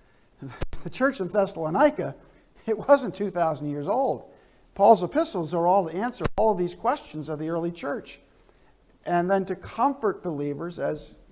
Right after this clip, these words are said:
time goes by. In Second Thessalonians, he uses these words there. He talks about being not soon shaken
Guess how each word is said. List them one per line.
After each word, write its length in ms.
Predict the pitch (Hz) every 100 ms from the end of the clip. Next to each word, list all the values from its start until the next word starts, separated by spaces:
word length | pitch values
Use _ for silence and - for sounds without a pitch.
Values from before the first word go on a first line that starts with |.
| 143
time 240 | 160 156
goes 200 | 147 147
by. 360 | 139 196 262 - - _ _ _ _ _ _ _ _ _ _ _ - _ _ _ _ _ -
In 180 | 202 196
Second 540 | - 240 311 392 330
Thessalonians, 880 | 202 165 - 165 160 156 170 190 - - - _ _
he 140 | - 196
uses 560 | 226 247 220 220 170 -
these 340 | 165 233 220 180
words 400 | 220 226 202 160
there. 340 | 165 226 254
He 80 | 202
talks 360 | 226 220 233
about 340 | 196 196 - -
being 240 | 220 214
not 240 | 214 214 -
soon 360 | - 233 233
shaken 680 | - - 233 - 175 175